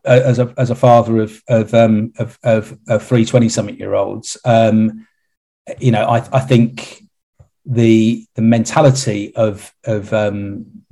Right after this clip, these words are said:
of people is different. I think that you're,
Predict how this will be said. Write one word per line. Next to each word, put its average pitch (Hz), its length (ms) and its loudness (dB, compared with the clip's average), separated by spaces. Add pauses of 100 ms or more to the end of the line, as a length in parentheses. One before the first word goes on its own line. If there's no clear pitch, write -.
(140)
of - 180 -8
people 110 400 -2
is - 220 -8
different. 110 640 -6
I 117 80 -4
think 113 300 -6
that 113 200 -8
you're, 107 400 -4